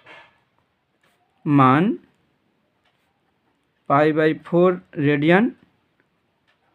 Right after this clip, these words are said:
এবং তৃতীয় কোণটির মান, কোণটির মান থ্রি এক্স, তাই না? তাহলে থ্রি পাই by four রেডিয়ান। বোঝা গেল?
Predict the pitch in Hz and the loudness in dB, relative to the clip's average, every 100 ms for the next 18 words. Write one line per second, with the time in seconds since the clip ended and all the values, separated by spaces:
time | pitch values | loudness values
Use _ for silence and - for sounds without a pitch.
0 | _ _ _ _ _ _ _ - 160 151 | _ _ _ _ _ _ _ -10 -6 0
1 | 170 285 370 _ _ _ - 220 226 233 | 0 0 -2 _ _ _ -6 -4 2 0
2 | 180 160 135 135 131 147 214 359 _ _ | 2 0 0 -2 -2 0 -2 -6 _ _
3 | _ _ _ _ _ _ _ _ _ _ | _ _ _ _ _ _ _ _ _ _
4 | _ _ _ _ _ _ _ - 170 156 | _ _ _ _ _ _ _ -10 -8 -4
5 | 160 165 196 - 247 233 220 - _ - | -2 -2 -4 -2 2 2 0 -14 _ -2
6 | 254 196 - _ - 156 185 185 _ - | 0 0 -2 _ -6 0 0 -2 _ -8
7 | 208 240 349 _ _ _ _ _ 139 151 | -4 -2 -4 _ _ _ _ _ -4 -2
8 | 151 175 320 - _ - 147 160 330 - | -2 -2 -4 -8 _ -12 -2 -2 -2 -10
9 | _ _ _ _ 139 113 95 55 - _ | _ _ _ _ -8 -8 -8 -12 -16 _
10 | _ _ _ _ _ _ _ _ _ _ | _ _ _ _ _ _ _ _ _ _
11 | _ _ _ - 170 185 214 | _ _ _ -8 -4 -2 -4